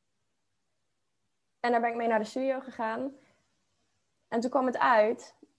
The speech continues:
En drie maanden later viel ik terug in mijn eetstoornis. En ik begon weer met mijn zelfdestructieve gedrag.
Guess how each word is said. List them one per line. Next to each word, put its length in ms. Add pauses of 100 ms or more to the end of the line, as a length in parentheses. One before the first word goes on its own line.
(340)
En 440
drie 180
maanden 260
later 300
viel 200
ik 120
terug 360
in 160
mijn 160
eetstoornis. 680
En 160
ik 120
begon 360
weer 420 (280)
met 300
mijn 280
zelfdestructieve 720
gedrag. 460